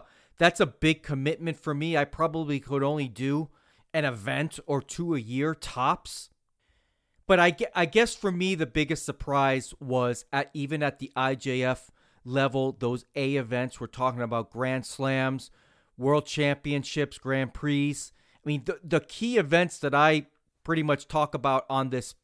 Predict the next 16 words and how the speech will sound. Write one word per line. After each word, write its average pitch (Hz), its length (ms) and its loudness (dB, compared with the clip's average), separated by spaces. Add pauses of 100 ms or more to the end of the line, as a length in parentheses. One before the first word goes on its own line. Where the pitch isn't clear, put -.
podcast, 127 840 -2 (640)
that 175 240 2
though 254 200 12
even 262 300 0
those 226 360 8
guys 135 600 2
have 151 200 0
to 147 80 -4
pay 156 240 -2
their 143 240 0
own 135 180 0
way 135 180 0
to 117 80 -6
these 117 220 -8
tournaments, 120 640 -6
and, 120 260 -4